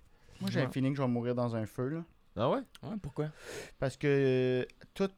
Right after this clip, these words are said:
Speaker 1: tous mes gros shows, genre, mon premier show à vie à, à l'école secondaire, euh,
Speaker 3: Ouais.
Speaker 1: on a mis du haze, là, pour faire de l'e-, de l'effet, c'est comme de la boucane pour les lumières.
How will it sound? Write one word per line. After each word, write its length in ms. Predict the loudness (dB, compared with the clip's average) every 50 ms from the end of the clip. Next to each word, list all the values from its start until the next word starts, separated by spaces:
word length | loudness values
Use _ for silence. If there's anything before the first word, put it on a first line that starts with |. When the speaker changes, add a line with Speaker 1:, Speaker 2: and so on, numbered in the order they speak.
| _ _ _ -20 -20 _ -20 -12 -8
Speaker 1:
tous 140 | -8 -8 -6 -4
mes 200 | -2 -2 -2 -2
gros 340 | -2 -4 -4 -2 -2 -2 -4
shows, 260 | -6 -8 -8 -6 -4
genre, 160 | -4 -4 -4
mon 220 | -2 -2 -2 -2
premier 360 | -2 -2 0 0 0 0 0 -2
show 220 | -2 -2 0 2
à 80 | 2 2
vie 400 | 2 0 -2 -4 -4 -2 0 2
à, 240 | 4 4 4 4 2 2
à 100 | 0 -2
l'école 260 | -2 -2 -2 -2 -2
secondaire, 640 | -2 -2 -2 0 0 0 2 2 2 2 2 2 2
euh, 380 | 4 4 6 6 6 4 2 0
Speaker 3:
Ouais. 60 | -2 -4 -8 -12 -6 -2
Speaker 1:
on 140 | 0 0
a 80 | 2 2
mis 160 | 0 0 -2
du 160 | -2 0 0
haze, 380 | 2 4 4 4 2 0 -2 -2
là, 100 | -4 -4
pour 200 | -4 -4 -6 -4
faire 160 | -2 -2 -2 -2
de 80 | -2
l'e-, 220 | -4 -2 -2 -2 -4
de 60 | -4
l'effet, 280 | -4 -6 -4 -6 -8 -10
c'est 140 | -10 -8 -8
comme 180 | -8 -8 -6
de 60 | -6
la 80 | -6 -6
boucane 440 | -6 -8 -12 -10 -8 -6 -6 -8 -10
pour 160 | -12 -14 -12
les 100 | -10 -8
lumières. 440 | -6 -6 -6 -4 -4 -6 -6 -8